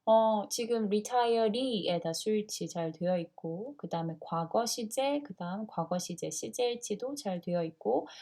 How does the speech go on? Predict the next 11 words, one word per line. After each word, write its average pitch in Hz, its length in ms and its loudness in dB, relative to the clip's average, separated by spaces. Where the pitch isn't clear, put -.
were는 180 760 6
자동사이기 165 720 -2
때문에 165 320 -8
태의 247 400 -2
고려 165 240 -4
대상이 160 560 -10
아니죠. 151 460 -6
삼 254 160 -6
번도 233 420 -4
문제 160 220 -8
없습니다. 170 580 -4